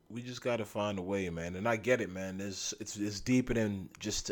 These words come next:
"Oh, yo, we can get along." There's histories of so much going on. But, man, I just pray that we can all just find a way to just appreciate life and just try our best to stop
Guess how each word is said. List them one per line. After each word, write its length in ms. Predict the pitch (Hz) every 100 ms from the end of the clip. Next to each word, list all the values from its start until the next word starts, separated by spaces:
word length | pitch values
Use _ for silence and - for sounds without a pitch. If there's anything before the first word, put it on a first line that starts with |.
| -
"Oh, 160 | 98
yo, 200 | 98 98 90
we 120 | 95
can 120 | 101
get 160 | 98 92
along." 380 | 92 95 92
There's 180 | 90 90
histories 580 | 87 107 - 101 101 92
of 140 | 85 - - - -
so 220 | - 104
much 240 | 98 -
going 300 | 107 98 98
on. 220 | 95 92 90
But, 120 | 90
man, 140 | 92
I 80 | 92
just 220 | 98 107
pray 160 | - 107
that 140 | 98
we 120 | 98
can 180 | 98 104
all 120 | 110
just 180 | 104 98
find 260 | - 101 98
a 40 |
way 200 | 92 92
to 60 | 90
just 180 | 92 85
appreciate 540 | - 101 - 95 85
life 340 | 92 95 98 - - - - - - _ 82
and 160 | 87
just 460 | 85 87 82 - - - _ _ _ _ -
try 340 | - 110 113
our 60 | 107
best 340 | 82 110 110
to 80 | 87
stop 400 | - 113 110 -